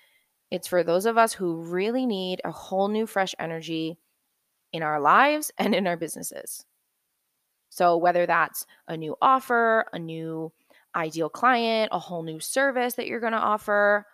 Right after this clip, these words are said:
a whole new you that you're gonna be, a brand new energy, what, whichever kind of newness you need, is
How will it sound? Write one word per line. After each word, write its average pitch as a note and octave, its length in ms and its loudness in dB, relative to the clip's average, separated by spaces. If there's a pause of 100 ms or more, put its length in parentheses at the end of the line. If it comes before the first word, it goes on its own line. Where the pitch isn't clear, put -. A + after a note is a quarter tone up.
(140)
a F#3+ 100 2
whole E3+ 200 -4
new D#3+ 220 -8
you C4 520 -4
that A#3+ 120 -4
you're G3 120 -4
gonna G3+ 160 -2
be, F#3+ 420 -4 (1300)
a G3 80 -2
brand G3+ 340 -2
new A#3+ 180 -2
energy, E3 720 -6 (680)
what, D#3+ 260 -4
whichever F3+ 480 -2
kind G#3 600 -4 (500)
of F#3+ 300 0
newness F#3+ 480 -6
you F3+ 160 -8
need, D#3+ 380 -8 (540)
is B3+ 340 0